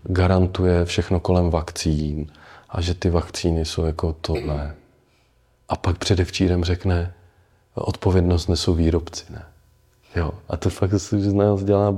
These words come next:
blázny, jako, to je neuvěřitelný.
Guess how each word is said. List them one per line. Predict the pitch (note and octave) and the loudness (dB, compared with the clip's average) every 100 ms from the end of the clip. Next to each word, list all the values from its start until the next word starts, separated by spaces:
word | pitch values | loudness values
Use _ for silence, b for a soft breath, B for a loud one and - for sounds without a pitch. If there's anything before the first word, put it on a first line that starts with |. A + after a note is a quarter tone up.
| G2 | -4
blázny, | G2+ F#2+ G#2 D3 C#3 B2 | -2 0 0 -2 -6 -10
jako, | F#2 - G2 _ - | -10 -12 -12 _ -12
to | G#2+ | -4
je | G#2 | -2
neuvěřitelný. | A2+ C3 B2+ G#2+ - G2 F#2 | 0 -2 -4 -4 -6 -8 -10